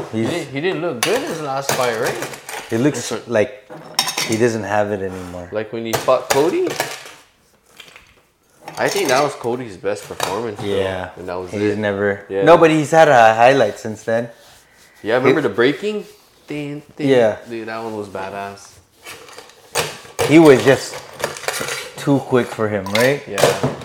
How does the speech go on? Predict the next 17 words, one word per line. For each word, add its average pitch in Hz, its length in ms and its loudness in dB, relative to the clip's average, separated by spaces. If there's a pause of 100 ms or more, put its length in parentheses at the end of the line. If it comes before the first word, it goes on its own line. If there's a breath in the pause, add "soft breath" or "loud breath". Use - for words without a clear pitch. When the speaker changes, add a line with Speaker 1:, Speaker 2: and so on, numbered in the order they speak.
(1000)
Speaker 1:
He's, 139 240 -6
but 107 240 2
Dominic 123 380 0
Cruz 139 280 -4
is 104 140 -8
a 98 100 -4
good 110 220 0 (160)
commentator. 98 600 -6 (720)
Speaker 2:
Yeah. 107 340 4 (1120)
Speaker 1:
Sports - 600 -4
analyst 101 440 -10 (100)
for 95 340 -14
M 92 160 -14
M 90 80 -10
A. 87 220 -6 (1200)
He's - 1040 -8
very 92 200 -12